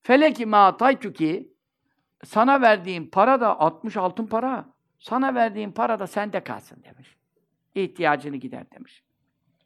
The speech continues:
Yine sadakaya da iş geliyor yani. Bir noktada sadaka oldu. Çünkü isteğini alamadı ki, muradına eremedi. "Ve vallahi, Allah'a yemin ederim ki, la asihi ba'deha ebeda."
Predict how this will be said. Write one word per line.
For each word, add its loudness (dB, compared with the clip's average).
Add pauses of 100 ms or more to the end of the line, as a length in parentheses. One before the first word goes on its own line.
(120)
Yine 2
sadakaya -2
da -4
iş -12
geliyor -16
yani. -20
Bir -10
noktada -12
sadaka -8
oldu. -2
Çünkü -10
isteğini -8 (400)
alamadı 2
ki, -6
muradına -2
eremedi. -2 (1000)
"Ve 2
vallahi, 4 (120)
Allah'a 4
yemin -6
ederim -8
ki, -6
la 2
asihi -6 (300)
ba'deha 0
ebeda." -14